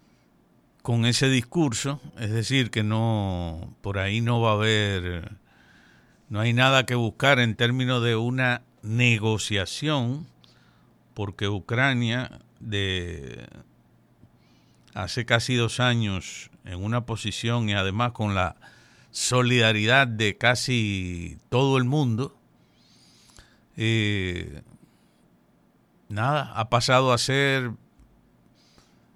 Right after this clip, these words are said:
a est-, a estar debajo de la línea roja en muchísimos aspectos, incluyendo en el liderazgo de Zelensky, que es noticia más bien por,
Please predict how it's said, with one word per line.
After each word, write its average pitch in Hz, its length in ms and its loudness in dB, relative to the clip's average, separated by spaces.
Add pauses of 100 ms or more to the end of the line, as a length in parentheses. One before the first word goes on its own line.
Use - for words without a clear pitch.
(720)
a 101 160 -6
est-, - 180 -10 (300)
a - 160 -10
estar 123 300 2
debajo 156 360 6
de 151 80 6
la 131 160 4
línea 139 340 0
roja 151 280 2
en 110 100 0
muchísimos 120 600 -2
aspectos, 120 540 -4
incluyendo 104 560 -2
en 123 120 0
el 110 140 0
liderazgo 117 520 0
de 120 60 -2
Zelensky, 131 560 -2 (720)
que 151 480 6 (760)
es 127 160 0
noticia 156 640 0
más 151 200 0
bien 151 340 0
por, 107 640 0